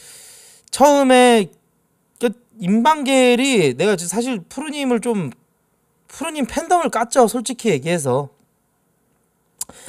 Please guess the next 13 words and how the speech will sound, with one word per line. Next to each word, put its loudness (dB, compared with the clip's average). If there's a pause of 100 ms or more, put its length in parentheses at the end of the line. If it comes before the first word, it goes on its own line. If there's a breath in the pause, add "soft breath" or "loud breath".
(560 loud breath)
왜 -2
그랬냐면은 2 (260)
이분들이 0
이제 -4
넘어오고 2
나서 0 (460)
이분들 0
얘기로만 0
임방겔이 0
점철-, -2
점출된 -2
거야. -6
그래서 -2